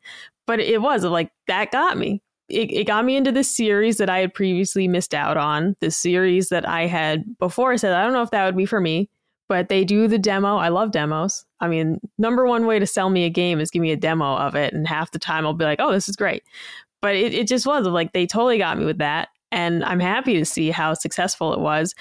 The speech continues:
You can also definitely tell that Pikmin four was geared a little bit more towards younger players. And I just say that because, like, the tutorial was much more involved than, like, Pikmin three,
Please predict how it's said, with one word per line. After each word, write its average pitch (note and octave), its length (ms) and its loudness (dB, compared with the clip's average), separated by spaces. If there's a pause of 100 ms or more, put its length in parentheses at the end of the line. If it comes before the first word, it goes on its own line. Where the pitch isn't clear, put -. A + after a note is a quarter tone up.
(240)
You A#3+ 120 2
can D4 120 2
also D4 300 2
definitely A3 420 2
tell F3 480 0
that E3+ 240 -2
Pikmin E3+ 340 0
four E3 640 0
was B3+ 320 0
geared G#3+ 460 2
a G3 80 2
little G3+ 380 4
bit G#3 180 2
more G3 480 2
towards F#3 640 0
younger F3 400 0
players. F3 540 0
And E3+ 160 -2
I F#3+ 80 0
just A3+ 240 0
say F#3 380 2 (180)
that E3+ 280 -2
because, F3 280 -4
like, E3 140 -2
the F#3 100 0
tutorial F#3+ 1040 0
was F#3 180 2
much F3 400 0
more F3 220 2
involved D#3+ 760 0
than, D#3 180 0
like, D3+ 200 -2
Pikmin D#3 400 -4
three, D#3 420 0